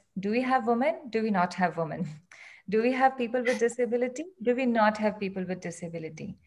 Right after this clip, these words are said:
Globally, when we talk about diversity, we are talking about each and every aspect. The, the, the equation is very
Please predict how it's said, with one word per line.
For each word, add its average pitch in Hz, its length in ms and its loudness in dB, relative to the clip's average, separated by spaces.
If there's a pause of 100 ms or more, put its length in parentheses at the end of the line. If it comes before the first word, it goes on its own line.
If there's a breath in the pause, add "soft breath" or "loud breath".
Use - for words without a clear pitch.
(1160 soft breath)
Globally, 254 680 2
when 208 160 2
we 208 80 0
talk 220 320 0
about 196 320 0
diversity, 185 640 -2
we 185 220 -4
are 202 320 2
talking 208 500 -2
about 175 480 -4 (160)
each 277 320 -4
and 226 240 -2
every 190 500 -4
aspect. 175 600 -6
The, 185 180 -2
the, 180 260 -2 (120)
the 214 200 -2
equation 285 640 0
is 226 220 2
very 185 720 0